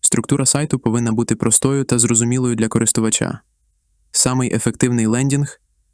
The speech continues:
це той, який має продажну воронку. По мірі того, як користувач прокручує розділи лендінгу, він отримує відповіді на питання стосовно продукту,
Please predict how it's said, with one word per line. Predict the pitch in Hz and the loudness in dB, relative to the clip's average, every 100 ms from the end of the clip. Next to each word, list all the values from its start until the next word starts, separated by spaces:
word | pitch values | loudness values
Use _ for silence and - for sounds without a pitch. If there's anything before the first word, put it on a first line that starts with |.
| - | -2
це | 113 | -2
той, | - 123 143 147 _ _ _ _ | 2 0 -2 -6 _ _ _ _
який | 113 110 123 | -2 0 0
має | 120 117 | 0 -2
продажну | - 117 113 117 107 | 0 0 0 0 0
воронку. | 110 92 98 - - _ _ _ _ _ _ _ _ - | 0 0 -2 -6 -8 _ _ _ _ _ _ _ _ -2
По | 123 | 0
мірі | 131 131 | 2 0
того, | 135 135 120 | 0 0 0
як | 110 | 0
користувач | - 113 - 117 120 | 0 0 0 -2 -2
прокручує | - 113 120 110 110 107 | -2 -2 -2 0 -2 0
розділи | 113 110 107 104 | -2 0 0 0
лендінгу, | 117 131 110 107 110 - _ - _ _ 117 | 0 0 0 0 -2 -6 _ -20 _ _ 0
він | 131 | 0
отримує | 123 - 139 120 | 0 0 0 0
відповіді | 123 131 113 110 107 | -2 0 0 2 2
на | 104 | 0
питання | 113 127 131 120 | 0 0 0 0
стосовно | - - 117 117 | 2 2 2 -2
продукту, | 107 107 104 - - | -2 0 -2 -2 -4